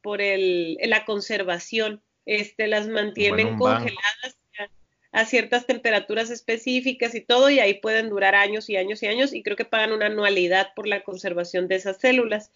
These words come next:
Speaker 1: Entonces, digo, obviamente lo que quieres es que nunca las tengas que utilizar, pero que en el caso de que tu bebé tenga alguna enfermedad, llegue a padecer algún tipo de cáncer o alguna otra enfermedad específica,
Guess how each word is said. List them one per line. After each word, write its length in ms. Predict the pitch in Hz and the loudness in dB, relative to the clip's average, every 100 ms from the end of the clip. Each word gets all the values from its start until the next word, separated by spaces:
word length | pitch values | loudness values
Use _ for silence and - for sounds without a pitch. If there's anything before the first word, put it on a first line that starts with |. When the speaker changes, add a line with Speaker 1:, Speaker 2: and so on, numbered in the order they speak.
| _ - - | _ -20 -8
Speaker 1:
Entonces, 320 | 233 233 247 254 | -2 4 4 6
digo, 180 | 277 | 6
obviamente 400 | 262 269 269 269 277 | 8 6 4 2 2
lo 200 | 269 254 | 2 -2
que 160 | 226 | -6
quieres 340 | 240 233 240 254 | 0 0 0 -4
es 140 | 254 | -6
que 140 | 254 | -6
nunca 380 | 226 247 269 269 | -2 0 0 0
las 180 | 254 247 | -2 -4
tengas 260 | 208 214 214 | -6 -6 -6
que 100 | 226 | -12
utilizar, 540 | 233 254 277 320 330 - - - - | -6 -4 2 2 2 -2 -20 -8 0
pero 220 | 247 240 | 2 2
que 100 | 240 | 2
en 100 | 226 | 2
el 180 | 214 208 | 0 4
caso 420 | 247 262 262 311 | 6 6 2 -2
de 160 | 285 277 | -2 -4
que 100 | 240 | -8
tu 260 | - 208 | -10 -6
bebé 260 | 202 202 220 | -4 -2 -2
tenga 300 | 233 233 233 | -4 -4 -6
alguna 260 | 233 233 | -4 -4
enfermedad, 720 | 233 240 220 202 214 240 262 240 | -4 -4 -6 -4 2 4 4 0
llegue 200 | 226 233 | -2 -4
a 120 | 226 | -4
padecer 460 | 208 190 190 190 | -4 -4 -4 -4
algún 280 | 202 208 208 | -4 -6 -10
tipo 280 | 214 208 208 | -12 -8 -4
de 140 | 190 - | -2 4
cáncer 420 | 240 269 269 262 | 4 4 2 -4
o 60 | |
alguna 320 | 220 196 208 220 | -4 -4 -6 -6
otra 160 | 220 | -6
enfermedad 420 | 226 226 202 190 214 | -6 -6 -2 0 -2
específica, 720 | - 208 262 262 294 302 | -4 -8 -4 -4 -2 -2